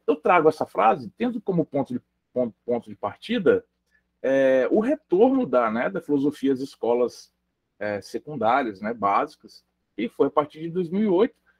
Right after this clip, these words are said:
junto com, junto com isso, a so-, a criação da socioeducação. Então, são dois, dois, dois fenômenos que são muito recentes e carecem ainda de um aprofundamento, carecem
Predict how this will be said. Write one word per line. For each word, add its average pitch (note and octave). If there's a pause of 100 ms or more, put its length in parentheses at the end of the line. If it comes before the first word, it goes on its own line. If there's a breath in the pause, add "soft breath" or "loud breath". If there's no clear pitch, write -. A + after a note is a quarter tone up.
(120)
junto C4 (300)
com, D#3+ (340)
junto E3
com A#3+
isso, A3
a -
so-, -
a -
criação F#3
da F#3+
socioeducação. F3+ (640)
Então, A#3 (180)
são G#3
dois, G3
dois, E3 (400)
dois -
fenômenos C3+ (440)
que C3
são C#3+
muito C#3
recentes F#3
e A#3
carecem G3+
ainda F#3+
de F3
um G3
aprofundamento, F3 (340)
carecem D3+